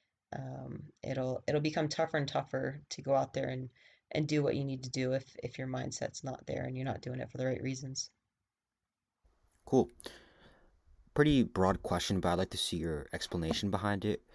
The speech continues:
Speaker 2: What is a quote you live by and want to tell to the world, and why?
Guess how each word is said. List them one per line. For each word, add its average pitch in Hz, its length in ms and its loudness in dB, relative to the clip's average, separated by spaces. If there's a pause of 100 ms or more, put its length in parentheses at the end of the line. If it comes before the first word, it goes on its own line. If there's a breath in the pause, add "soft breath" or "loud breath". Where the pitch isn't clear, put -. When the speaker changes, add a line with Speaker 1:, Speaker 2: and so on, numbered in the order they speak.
(360 loud breath)
Speaker 2:
What 120 160 8
is 160 80 4
a 160 80 10
quote 110 300 8
you 82 80 -2
live 87 200 0
by 82 360 0 (180)
and 87 160 -4
want 87 180 -2
to - 60 -20
tell 98 160 0
to 90 100 4
the 80 80 0
world, 90 480 0
and 76 120 -6
why? 80 320 -2